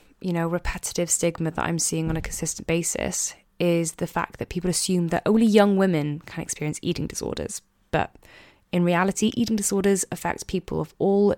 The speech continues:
genders, ages, races, ethnicities, body shapes, weights, sexual orientations,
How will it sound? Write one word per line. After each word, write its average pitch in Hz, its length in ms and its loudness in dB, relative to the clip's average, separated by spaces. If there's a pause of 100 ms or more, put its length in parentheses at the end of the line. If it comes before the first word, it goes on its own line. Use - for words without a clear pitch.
genders, 165 720 0 (200)
ages, - 720 0
races, 190 640 0
ethnicities, - 920 0 (480)
body 233 240 8
shapes, - 580 0
weights, - 760 2
sexual - 460 2
orientations, 214 1120 2